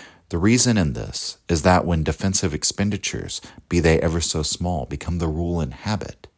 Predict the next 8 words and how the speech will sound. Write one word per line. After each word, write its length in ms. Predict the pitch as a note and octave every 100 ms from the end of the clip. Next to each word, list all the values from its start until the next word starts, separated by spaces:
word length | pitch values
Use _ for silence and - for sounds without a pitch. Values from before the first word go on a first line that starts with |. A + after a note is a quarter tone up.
| _ _ _ _
they 140 | - E2
entail 500 | D#2+ D#2+ F#2 F#2+ F#2+
an 60 | D2+
extraordinary 920 | - - - F#2+ G2+ F#2 F#2 F2+ F2
and 140 | - C2+
entirely 580 | B1+ - F2 F#2 F2 D#2+
superfluous 1000 | - D2+ - E2 - C#2+ C2+ C2 - - - -
impoverishment. 1000 | D2+ - E2 D#2+ D2+ - - - -